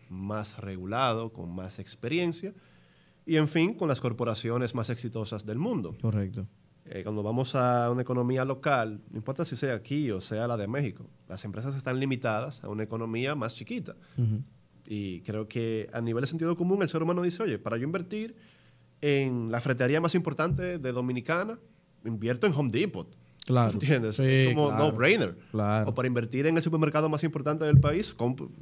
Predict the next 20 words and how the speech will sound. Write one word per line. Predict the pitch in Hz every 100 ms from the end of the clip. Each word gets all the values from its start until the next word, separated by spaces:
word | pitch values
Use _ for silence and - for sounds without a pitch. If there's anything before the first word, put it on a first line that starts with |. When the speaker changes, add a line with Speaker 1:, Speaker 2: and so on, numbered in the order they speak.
| -
Speaker 1:
invierto | 104 98 101 131
en | 131
Walmart. | 117 165 285 202 87 - -
Speaker 2:
Claro. | - 110 98 98 - -
Speaker 1:
Y | 131
también | 120 117 131
está | 120 127
dolarizado, | 120 107 98 123 101 90
que | 95
el | 104
dominicano | 101 104 98 160 143 220 - _ - - -
tiene | 113 117 117
por | 113 110
histórico | 107 - - 127 120 120 180 - - - - _ _
una | 120 127
preferencia | 131 131 143 135 127 131 127
a | 117 110 104 101 92
sus | - - 120 113 107 -
activos, | 104 - - 156 123 113 107
sus | 101 95 - -